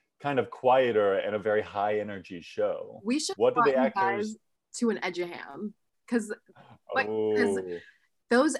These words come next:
Speaker 2: Edgehams, man, it's like y'all, but times everyone. <laughs>
Speaker 1: Yes. What do you guys, like, prefer on stage? Do you prefer,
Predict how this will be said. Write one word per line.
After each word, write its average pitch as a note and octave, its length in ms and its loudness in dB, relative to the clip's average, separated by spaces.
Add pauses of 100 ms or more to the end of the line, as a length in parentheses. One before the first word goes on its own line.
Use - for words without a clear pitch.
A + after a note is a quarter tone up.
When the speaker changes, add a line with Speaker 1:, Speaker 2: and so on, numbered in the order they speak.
Speaker 2:
Edgehams, A#3+ 840 0
man, C4 440 0
it's A#3 180 -2
like A#3+ 220 2 (180)
y'all, A#3+ 580 6 (580)
but G#3 160 -2
times G3 880 0 (580)
everyone. E3 540 -6 (140)
<laughs> - 720 6
Speaker 1:
Yes. A#2 920 6 (720)
What B2+ 200 6
do G3+ 80 6
you G#3 260 2
guys, F3+ 320 8
like, D3 220 4
prefer C3+ 560 4
on C3 300 0
stage? G#2 680 -4
Do - 80 -10
you G#2+ 80 -6
prefer, G#2+ 800 0